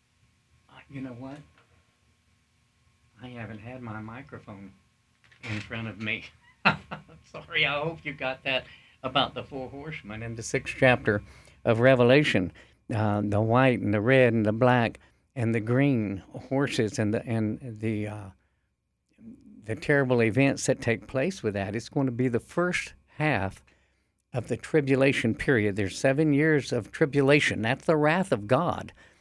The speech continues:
poured out upon a Christ-rejecting, uh, world. Thank God that, uh, I was gonna say you and I are not Christ rejectors. Well, I don't know who all's listening, but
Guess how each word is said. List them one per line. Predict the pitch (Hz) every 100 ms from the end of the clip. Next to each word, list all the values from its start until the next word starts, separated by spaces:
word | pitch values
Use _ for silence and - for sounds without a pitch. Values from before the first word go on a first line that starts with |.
| _ _
poured | - 156 147
out | 151 165
upon | 135 151 156
a |
Christ-rejecting, | - - 139 170 - 127 101 143 151 - 135 110 - - _ _ _ -
uh, | 107 -
world. | 123 156 208 95 - - _ _ -
Thank | 127 156
God | 127 147 175 151
that, | 117 110
uh, | 120 107 107 - _ _ _ _ _ _ _ _ -
I | 117
was | 113
gonna | 135
say | 123 147
you | 131 143
and | 135 143
I | 180
are | 135
not | 127 147
Christ | - 135 214 -
rejectors. | 113 - 90 - 101
Well, | 120 113
I | 120
don't | 147 156
know | 117 123
who | 127
all's | 131 120 98
listening, | 139 208 - 107 120
but | 107 104